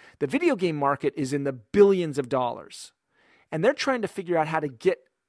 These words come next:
Kickstarter to work for them, and it's not working. They can't figure it out. And this is one of the things that, uh, Cindy over at Kickstarter shared with me, is that they're looking at the board game space and what's going on here in our space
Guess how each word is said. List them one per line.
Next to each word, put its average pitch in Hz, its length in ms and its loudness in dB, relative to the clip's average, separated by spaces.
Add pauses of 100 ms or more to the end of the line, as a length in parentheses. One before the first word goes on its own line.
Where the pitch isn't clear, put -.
(140)
Kickstarter 143 520 -4
to 143 80 -8
work 147 300 -4
for 135 120 -14
them, 113 280 -14
and 156 140 -4
it's - 120 -4
not 143 300 0
working. 127 360 -8 (300)
They - 100 -6
can't 233 440 -4
figure 170 460 -2
it 139 80 0
out. 110 280 -8 (140)
And 165 100 -6
this 208 80 -4
is 233 120 -10
one 226 100 -4
of 190 80 -6
the 175 80 -8
things 160 320 -10
that, 147 260 -4
uh, 135 320 2
Cindy 190 320 -2
over 135 200 0
at 117 80 -10
Kickstarter 139 340 -2
shared 254 240 2
with 165 140 -4
me, 127 160 -10
is 127 80 -10
that 143 140 -6 (320)
they're 160 140 4
looking 220 380 0
at 196 80 -4
the 165 80 -4
board 240 380 -4
game 165 160 0
space - 280 -4
and 151 60 -8
what's 147 140 -6
going 156 280 -4
on 143 140 -4
here 170 320 -2
in 139 160 -6
our 185 160 2
space 123 480 -4